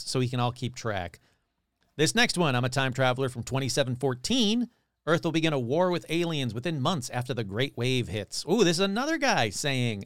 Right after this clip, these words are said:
absolutely another guy saying a war with aliens and then another tsunami. Two for two. That's, can't be good. I'm getting to the end of it. Don't worry, people. I'm almost done here.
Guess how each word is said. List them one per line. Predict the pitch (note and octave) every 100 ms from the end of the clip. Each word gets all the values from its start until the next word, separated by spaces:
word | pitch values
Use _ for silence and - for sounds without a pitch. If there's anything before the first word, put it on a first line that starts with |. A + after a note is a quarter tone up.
| -
absolutely | E3+ G#3 A#3+ A3+
another | A3+ D#4 F4+
guy | C#3 G#2
saying | F#2+ D3 C3+ C3
a | C3
war | B2 G#2+ A#2
with | F#3+ F3+
aliens | D3+ C#3+ D3 F#3+ - -
and | F3 F3
then | F#3+
another | F3+ F3+ G3
tsunami. | G3 A#3 B3 D4 C4+ F#2 E2+ - _ _ _ _ _ _ _ _ _ _ _ _ -
Two | E3
for | E3 F#3+
two. | - A3+ G#3 F#3 D#3 - _ _ -
That's, | C3+ - - - _ _ _ _ _
can't | - A#2+
be | B2
good. | A2 A#2 B2 B2+ - _ _ _ _ _ _ - - -
I'm | A2+
getting | A#2+ -
to | C#3+
the | D#3
end | C#3
of | A2
it. | -
Don't | C3+ D3
worry, | C#3 G#2
people. | G#2 A2+ G#2+ -
I'm | A2
almost | D3 E3 C3
done | C3 G#2
here. | G#2 F#2